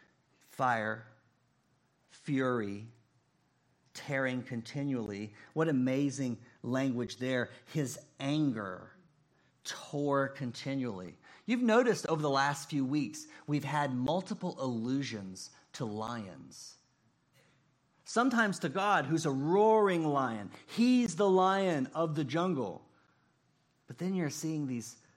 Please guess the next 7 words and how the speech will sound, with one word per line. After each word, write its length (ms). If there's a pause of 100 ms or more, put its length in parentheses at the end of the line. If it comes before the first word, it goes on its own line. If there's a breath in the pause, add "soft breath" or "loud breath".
(200 soft breath)
fallen 580
creatures 460
like 300
us 520 (340 soft breath)
twisting 760
and 140
perverting 960